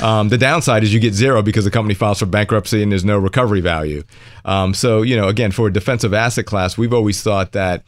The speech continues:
y-, there's, y-, you wanna limit the amount of risk that you take in a, in, in what's supposed to be ballast in the portfolio. And, you know, the way we're able to accomplish that is that, you know, because we are, um, we have so much scale and ability,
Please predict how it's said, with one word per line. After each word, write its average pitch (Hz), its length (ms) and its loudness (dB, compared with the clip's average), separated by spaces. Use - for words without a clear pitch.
y-, - 160 -10
there's, 120 360 -2
y-, 131 180 -10
you 135 180 0
wanna 135 160 2
limit 123 280 0
the 117 80 0
amount 104 220 2
of 95 80 0
risk 113 180 0
that 98 140 -2
you 98 60 -2
take 104 280 -2
in 98 80 0
a, 92 120 0
in, 95 360 -2
in 107 180 -4
what's 110 140 -2
supposed 107 200 -4
to 101 60 -6
be 95 120 0
ballast 98 440 -2
in 98 60 -2
the 90 80 -2
portfolio. 104 760 -2
And, 107 300 0
you 143 100 0
know, 123 120 2
the 120 100 2
way 135 160 2
we're 123 160 2
able 113 220 0
to 113 200 0
accomplish 117 480 -2
that 104 240 0
is 98 100 -2
that, 104 340 -2
you 113 80 -4
know, 107 100 0
because 123 440 0
we 110 220 2
are, 101 520 0
um, 92 520 -4
we 120 160 0
have 120 140 0
so 123 160 -2
much 104 200 -2
scale 107 440 -2
and 101 100 -2
ability, 107 640 0